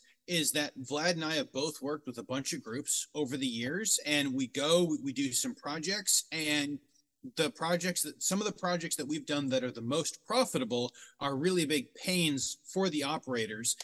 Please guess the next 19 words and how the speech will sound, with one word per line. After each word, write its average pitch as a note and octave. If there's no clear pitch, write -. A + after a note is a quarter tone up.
And D#3
as D#3+
we C#3+
go D#3
look D3+
in C3
to B2+
see D3
how D3
much D3
those C3+
cost -
the C3
business, C3+
th-, -
those C3+
are B2
big D3
dollars, A#2+